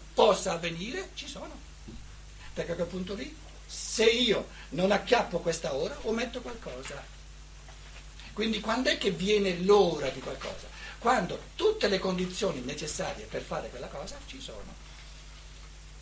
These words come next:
È giunta l'ora, perché il figlio, eh, il Cristo intende dire, è giunta l'ora che io entri nella morte, è giunta l'ora di trasformare la morte in risurrezione.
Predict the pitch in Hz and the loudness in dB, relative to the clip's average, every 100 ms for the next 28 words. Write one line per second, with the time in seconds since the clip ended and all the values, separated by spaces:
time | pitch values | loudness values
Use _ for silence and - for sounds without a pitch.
0 | - - - - - - - - - - | -16 -16 -16 -16 -16 -16 -16 -16 -14 -14
1 | - - - - - - - - - - | -16 -16 -16 -14 -14 -16 -16 -16 -16 -16
2 | - - - - 208 190 285 349 349 - | -14 -14 -6 4 6 6 2 0 0 2
3 | 214 - 160 190 202 180 160 160 190 254 | 0 0 2 8 10 8 6 2 2 0
4 | 285 254 - - - - 143 156 147 - | -2 -6 -10 -16 -10 -4 -4 -4 -8 -4
5 | 180 170 160 160 170 151 143 131 123 117 | -4 -2 -2 0 2 0 -4 -8 -8 -8
6 | 113 - 110 - 123 - 170 170 135 135 | -10 -10 -12 -12 -12 -8 -4 -4 -4 -6
7 | 135 160 170 - - 139 160 180 180 160 | -6 -4 -2 -4 -6 -6 -4 -4 -2 0
8 | 185 185 175 - - - 165 170 - - | 0 0 -4 -8 -12 -6 -2 -2 -4 -6
9 | 165 185 185 175 160 143 143 151 190 208 | 0 2 0 -2 -2 -2 -2 0 0 0
10 | 214 - 127 165 165 170 165 196 147 143 | -4 -4 -4 -4 -4 -2 0 0 -2 -4
11 | 151 - 147 147 131 107 110 127 208 - | -6 -6 -6 -4 -4 -4 -4 -2 -2 -4
12 | 151 139 135 131 127 - 110 104 | -6 -6 -6 -8 -6 -6 -8 -10